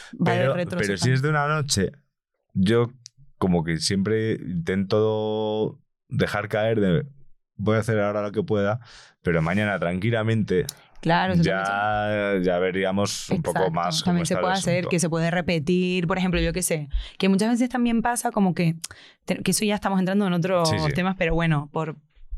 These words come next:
Speaker 1: educación sexual. Cuando muchas veces el chico llega al orgasmo, ya se asume que ya se acabó.
Speaker 2: Ah, bueno. <laughs>
Speaker 1: Y muchas veces, pues,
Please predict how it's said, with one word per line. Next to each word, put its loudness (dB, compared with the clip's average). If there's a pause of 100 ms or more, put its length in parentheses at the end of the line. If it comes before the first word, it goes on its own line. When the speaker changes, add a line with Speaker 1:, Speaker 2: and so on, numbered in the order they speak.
(320)
Speaker 1:
educación 2
sexual. -4 (480)
Cuando 2
muchas 4
veces 0
el -4
chico 0
llega 2
al 2
orgasmo, 2
ya 4
se -6
asume 0
que 2
ya 2
se -2
acabó. 0 (640)
Speaker 2:
Ah, -2
bueno. -4 (360)
<laughs> -2
Speaker 1:
Y 4
muchas 2
veces, -2 (540)
pues, 2